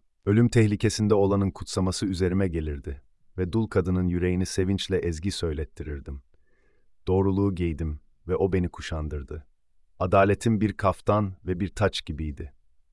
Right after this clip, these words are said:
Köre göz, topala ayak oldum. Yoksullara baba oldum. Tanımadığım adamın davasını araştırırdım. Haksızın çenesini kırardım ve avı onun dişlerinin arasından koparırdım.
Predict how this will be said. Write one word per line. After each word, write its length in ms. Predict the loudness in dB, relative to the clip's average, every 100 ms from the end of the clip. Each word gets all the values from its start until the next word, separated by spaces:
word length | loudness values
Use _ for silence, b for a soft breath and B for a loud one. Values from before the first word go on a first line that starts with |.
| -2
Köre 260 | 4 4
göz, 440 | 4 2 2 -2 -16 -6
topala 360 | -4 2 4
ayak 320 | 4 2 0 -4
oldum. 360 | -8 -8 -14 -16 _ _ _ _
Yoksullara 580 | -6 -4 -2 2 4 4
baba 180 | 2 4
oldum. 400 | 2 0 -8 -14 -16 _ _ _ _ _
Tanımadığım 540 | -2 2 4 4 4 4
adamın 360 | 2 2 2
davasını 520 | 4 4 4 2 0
araştırırdım. 800 | 0 0 -2 -6 -8 -8 -8 -14 -14 _ -20 _ _ -20 -6
Haksızın 440 | -4 -2 0 0
çenesini 500 | 2 2 2 0 -2
kırardım 540 | -2 -2 -2 -4 -6 -8 _ _ _ -2
ve 100 | 0
avı 300 | 2 2 2
onun 340 | 2 2 0
dişlerinin 460 | -2 -2 -2 0 0
arasından 560 | -2 -4 -4 -4 -4
koparırdım. 680 | -4 -8 -6 -6 -6 -8 -12